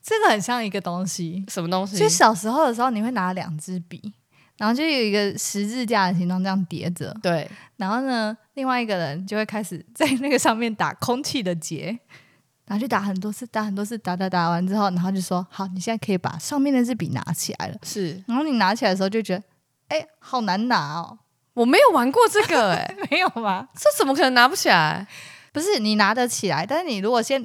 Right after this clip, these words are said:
Speaker 1: 你直接叠上去，直接拿起来的话，你就觉得：“哦，好拿。”可是你在那边打空气结的时候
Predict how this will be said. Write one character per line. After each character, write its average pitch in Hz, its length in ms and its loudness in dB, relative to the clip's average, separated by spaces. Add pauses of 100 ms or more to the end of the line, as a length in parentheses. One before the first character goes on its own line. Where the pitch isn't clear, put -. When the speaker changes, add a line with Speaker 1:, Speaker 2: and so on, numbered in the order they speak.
Speaker 1:
你 208 180 0
直 202 160 -6
接 269 140 -2
叠 226 120 0
上 226 200 2
去， 233 160 4
直 180 120 -6
接 202 120 2
拿 180 200 2
起 185 120 -4
来 160 80 -4
的 - 20 -2
话， 190 160 0
你 175 80 0
就 180 80 0
觉 196 100 -4
得 - 140 -6
：“哦， 381 160 0
好 202 240 -4
拿。” 165 340 -4 (320)
可 - 140 -4
是 269 60 2
你 240 120 2
在 240 200 4
那 240 40 4
边 240 140 4
打 170 220 -2
空 240 280 0
气 254 220 -2
结 160 240 -6
的 165 100 -8
时 - 200 -10
候 185 280 -12